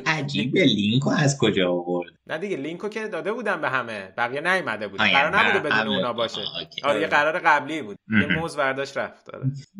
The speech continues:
Speaker 2: ولی کلاً یهو این همه حرف دوباره شد، خیلی عجیب بود برا من،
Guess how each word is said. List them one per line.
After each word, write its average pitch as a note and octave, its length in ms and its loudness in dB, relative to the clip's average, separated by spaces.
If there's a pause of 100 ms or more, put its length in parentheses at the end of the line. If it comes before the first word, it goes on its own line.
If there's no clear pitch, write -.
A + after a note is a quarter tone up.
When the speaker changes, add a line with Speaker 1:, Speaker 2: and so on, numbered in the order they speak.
(380)
Speaker 2:
ولی E3+ 140 -2
کلاً A3 340 -4
یهو G3+ 180 -4
این F3+ 240 -6
همه E3 240 -6 (380)
حرف D3 400 0
دوباره D3+ 360 -2
شد، G3 300 -6 (160)
خیلی G#3+ 500 -6 (160)
عجیب C#3+ 360 -2
بود F3 180 -4
برا C3+ 240 0
من، C#3 300 -6